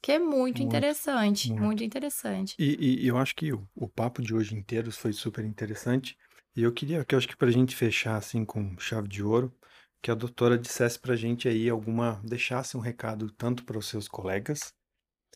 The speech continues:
Speaker 2: e tanto com, com, com as pessoas que estão nos ouvindo e se alimentam e gostam bastante de doce ou não. O que que você tem, o que que você deixa pra eles de mensagem aí pra gente encerrar, de dica, uma mensagem ou algum tipo de,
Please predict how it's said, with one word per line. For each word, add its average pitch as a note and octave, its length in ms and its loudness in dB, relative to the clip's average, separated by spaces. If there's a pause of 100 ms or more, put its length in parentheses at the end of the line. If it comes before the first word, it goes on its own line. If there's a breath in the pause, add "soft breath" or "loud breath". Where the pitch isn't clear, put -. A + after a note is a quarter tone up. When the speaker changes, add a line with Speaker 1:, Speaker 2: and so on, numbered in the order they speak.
(140)
Speaker 2:
e G#2 480 0
tanto G#2+ 240 -2
com, G#2 340 -6
com, G2+ 380 -8
com - 180 -8
as G2+ 100 -6
pessoas G#2+ 460 -6
que - 100 -16
estão G#2 260 -8
nos F#2+ 140 -10
ouvindo G#2 440 -4
e F#2+ 240 -8 (140)
se - 160 -8
alimentam G2+ 500 -4
e G2 40 -6
gostam G#2 420 -4
bastante G2+ 400 -8
de G#2+ 180 -16
doce A2 400 -4
ou G2 80 -4
não. B2+ 260 -2 (760 loud breath)
O B2+ 120 -2
que D#3 140 -4
que D#3 140 -6
você D#3 280 -2
tem, C3+ 280 2
o - 20 -4
que C3+ 120 -6
que C3+ 60 -8
você D#3 220 0
deixa C#3+ 340 2
pra A#2+ 180 2
eles A#2+ 140 6
de A2+ 80 -2
mensagem A2+ 680 0
aí A2 140 -2
pra A2+ 120 -6
gente G#2+ 300 -4
encerrar, G2+ 300 -6
de G#2+ 160 -8
dica, A2+ 580 -4 (340 loud breath)
uma A#2 140 -2
mensagem A2 720 -2
ou A#2 280 2 (240 soft breath)
algum A2+ 340 -2
tipo A#2 360 -2
de, G#2+ 440 2